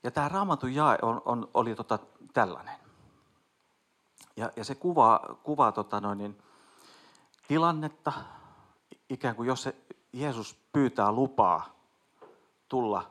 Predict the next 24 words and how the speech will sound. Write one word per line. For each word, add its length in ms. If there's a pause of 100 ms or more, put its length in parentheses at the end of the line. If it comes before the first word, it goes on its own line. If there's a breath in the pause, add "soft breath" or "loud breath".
(380)
elä-, 200
elämään 380
todelliseksi. 600 (440 loud breath)
Ja 80
tää 120
jae 220
menee 260
tällä 260
tavalla 300
näin. 220
Mä, 200
mä 140
luen 240
tän 180 (1000 soft breath)
Raamatun 540
jakeen, 380
jonka 360 (180)
kanssa 300
mä 100
jouduin 320
silloin 400
ikään 300
kuin 160
vastatusten. 760